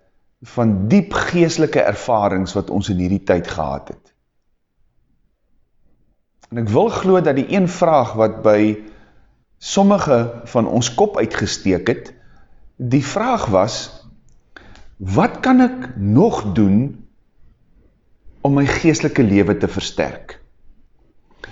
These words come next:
Om my verhouding met God sterker te maak? Wat kom ek nog kort in my geestelike lewe? Wat is missing?"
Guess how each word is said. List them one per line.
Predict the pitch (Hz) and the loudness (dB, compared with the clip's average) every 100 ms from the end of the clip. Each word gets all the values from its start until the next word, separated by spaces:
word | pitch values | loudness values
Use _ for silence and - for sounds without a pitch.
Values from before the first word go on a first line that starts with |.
| - - - - | -20 -20 -14 -4
Om | 151 | 0
my | 143 | 2
verhouding | - 123 85 113 156 135 98 85 - - | 0 -2 2 4 4 2 0 -6 -10 -6
met | 104 - | -4 -2
God | 120 117 | -2 -2
sterker | - 113 98 101 92 | -2 -2 -2 -2 -2
te | 87 | -2
maak? | 85 69 57 - - - - | -2 -4 -8 -16 -20 -20 -14
Wat | 92 101 240 - | -4 0 0 -2
kom | - 269 | 0 2
ek | 277 226 | 2 2
nog | 214 - - - | -2 -2 -8 0
kort | 214 127 - - - - _ _ _ _ _ _ _ _ _ _ _ _ _ _ _ _ _ - | 2 2 -2 -12 -18 -20 _ _ _ _ _ _ _ _ _ _ _ _ _ _ _ _ _ -6
in | 143 | -2
my | 131 | -2
geestelike | - 120 104 104 - 92 | 0 0 0 -2 -2 -2
lewe? | 87 87 | 0 0
Wat | 87 - | 0 0
is | 269 - - 92 | 0 -4 -4 0
missing?" | 147 - 135 87 - | 2 2 -2 -4 -8